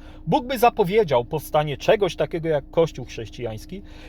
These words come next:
gdyby faktycznie miał na myśli zakładanie jakiegoś nowego organizmu wierzących ludzi. On zapowiadał często gęsto swojego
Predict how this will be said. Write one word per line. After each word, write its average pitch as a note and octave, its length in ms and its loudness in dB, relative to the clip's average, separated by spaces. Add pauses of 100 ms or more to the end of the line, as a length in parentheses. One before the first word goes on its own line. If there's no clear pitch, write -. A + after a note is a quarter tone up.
gdyby C4+ 280 2
faktycznie G3+ 520 2
miał F#3 220 2
na F3 140 2
myśli F3 360 -2
zakładanie E3 680 4
jakiegoś D#3 460 -2
nowego G#3 580 4 (440)
organizmu F3+ 760 4
wierzących F3+ 600 -2
ludzi. D3 400 -2 (420)
On C4 340 4
zapowiadał A3+ 840 4 (160)
często G3 340 -4
gęsto E3+ 520 -4 (580)
swojego F3 580 -2